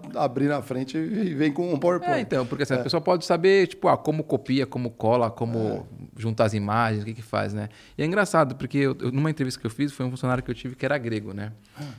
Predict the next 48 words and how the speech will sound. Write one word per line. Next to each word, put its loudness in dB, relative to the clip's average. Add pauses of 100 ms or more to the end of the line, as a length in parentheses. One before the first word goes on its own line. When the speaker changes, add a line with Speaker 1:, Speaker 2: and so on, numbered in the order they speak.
Speaker 2:
E -2
eu 2
perguntei -4
pra -6
ele -2
assim, -6
eu -8
falei, -6 (440)
"Como -8
é -8
que -12
você -4
sabe -2
que -14
você -4
é 0
bom -4
de -8
PowerPoint?" -10
Porque -14
ele -6
falou -6
que -8
ele -4
fazia, -4 (160)
ele -2
fazia -2
apresentação -4
pra -6
área -6
de -10
investidores, -4
et -14
cetera. -4
Eu -16
falei, -10
"Mas -12
eu -12
quero -6
saber -8
como -10
você -12
sabe -10
que -18
você -12
é -10
bom, -16 (440)
né?" -8